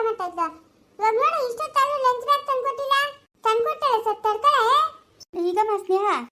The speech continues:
Speaker 1: ಎಷ್ಟೊತ್ತಿಂದ ನಾನ್ ಕರೀತಾ ಇರೋದು, ನಿಂಗೇನ್ ಕಿವಿ ಕೇಳ್ಸಲ್ಲ?
Speaker 2: ಆ, ಓ, ಇದು ಎರಡು ಪಾತ್ರೆ ಇತ್ತಮ್ಮ, ನೀನ್ ಇನ್ನ ರೆಡಿ ಆಗ್ತಾ ಇದ್ದಲ್ಲ, ಅದಕ್ಕೆ ತೊಳಿತಾ ಇದ್ನೆ.
Speaker 1: ಕೊಡಿಲೆ ಬ್ಯಾಗ್. ನಾನ್ ಸ್ಕೂಲ್ಗೆ ಹೋದ್ಮೇಲೆ ನೀವೆಲ್ಲ ಕೆಲ್ಸ ಮಾಡ್ಕೊಬೇಕಾಯ್ತಾ?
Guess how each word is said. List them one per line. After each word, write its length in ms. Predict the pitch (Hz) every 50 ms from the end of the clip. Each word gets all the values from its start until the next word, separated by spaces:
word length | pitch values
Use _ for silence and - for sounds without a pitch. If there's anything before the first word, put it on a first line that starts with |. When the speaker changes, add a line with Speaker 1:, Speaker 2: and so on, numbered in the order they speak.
| _ _ - 415
Speaker 1:
ಎಷ್ಟೊತ್ತಿಂದ 440 | 453 466 659 679 659 605 587 571 640
ನಾನ್ 240 | 622 587 539 453
ಕರೀತಾ 340 | 453 466 466 571 571 571 508
ಇರೋದು, 120 | 480 415 427
ನಿಂಗೇನ್ 300 | 453 453 523 539 494 494
ಕಿವಿ 200 | 539 571 640 640
ಕೇಳ್ಸಲ್ಲ? 340 | 587 494 453 453 427 415 392 370 370 359 359 - _ _ _ - 311
Speaker 2:
ಆ, 40 | 339 349 349 359 - _ _ _ _ _ _ - 294
ಓ, 160 | 302 302 302
ಇದು 120 | 302 349
ಎರಡು 260 | 339 320 320 320 320
ಪಾತ್ರೆ 340 | 349 370 370 392 381 403 415
ಇತ್ತಮ್ಮ, 240 | 370 370 349 320 339 339
ನೀನ್ 160 | 339 349 330
ಇನ್ನ 120 | 339 359 381
ರೆಡಿ 200 | 349 339 330 370
ಆಗ್ತಾ 180 | 381 370 370 330
ಇದ್ದಲ್ಲ, 220 | 294 285 302 294 302 370 381 349 - - _ _ _ _ -
ಅದಕ್ಕೆ 260 | 320 339 370 427 415
ತೊಳಿತಾ 320 | 381 359 349 359 359 381
ಇದ್ನೆ. 300 | 339 339 311 302 294 254 - - _ _ _ _ -
Speaker 1:
ಕೊಡಿಲೆ 320 | 508 571 640 659 605 554
ಬ್ಯಾಗ್. 420 | - 453 480 480 494 508 427 320 - - - _ _ _ _ _ _ _ _ -
ನಾನ್ 180 | 370 370 370
ಸ್ಕೂಲ್ಗೆ 340 | - - 554 571 587 494 554
ಹೋದ್ಮೇಲೆ 440 | 494 466 453 508 508 539 554 523 480
ನೀವೆಲ್ಲ 240 | 427 403 392 403 453 466 480
ಕೆಲ್ಸ 180 | 494 466 466 466
ಮಾಡ್ಕೊಬೇಕಾಯ್ತಾ? 760 | 427 403 381 381 466 453 427 392 381 370 349 403 392 403 359